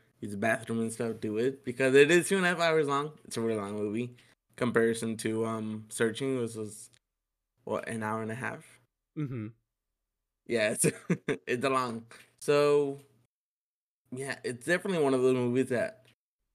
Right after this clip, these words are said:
Speaker 1: um, it, the stakes just get higher and higher, and you get more questions than answers, like, throughout, like, the halfway point. You're just like, "What's gonna happen now?" And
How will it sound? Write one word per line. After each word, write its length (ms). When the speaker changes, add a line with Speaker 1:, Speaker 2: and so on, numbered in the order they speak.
Speaker 1:
um, 420
it, 240
the 120
stakes 360
just 280
get 200
higher 460
and 160
higher, 280
and 280
you 120
get 140
more 180
questions 540
than 160
answers, 640
like, 300
throughout, 340
like, 220
the 100
halfway 480
point. 480
You're 100
just 280
like, 180
"What's 240
gonna 240
happen 360
now?" 300
And 280